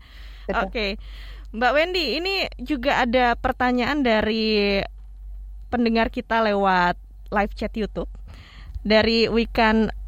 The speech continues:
Speaker 2: eh, dari Wikan Wiratsongko. Apakah konsep mixed use development akan cocok dan akan diterapkan di ibu kota baru Republik Indonesia nanti, dan bagaimana konsep ini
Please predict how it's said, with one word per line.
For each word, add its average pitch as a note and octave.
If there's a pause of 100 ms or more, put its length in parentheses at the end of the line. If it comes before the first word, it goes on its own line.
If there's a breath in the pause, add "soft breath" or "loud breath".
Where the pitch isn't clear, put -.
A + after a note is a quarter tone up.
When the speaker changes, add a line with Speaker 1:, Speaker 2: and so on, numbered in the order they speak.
(140)
Speaker 2:
eh, G3
dari G3+
Wikan G#3+
Wiratsongko. G3+
Apakah G#3
konsep B3
mixed B3
use C4
development A3+
akan B3
cocok -
dan G3+
akan A#3+
diterapkan A3+
di G#3
ibu G3
kota G3
baru F#3
Republik F#3
Indonesia F3
nanti, G3+
dan F3
bagaimana F3+
konsep F#3+
ini A3+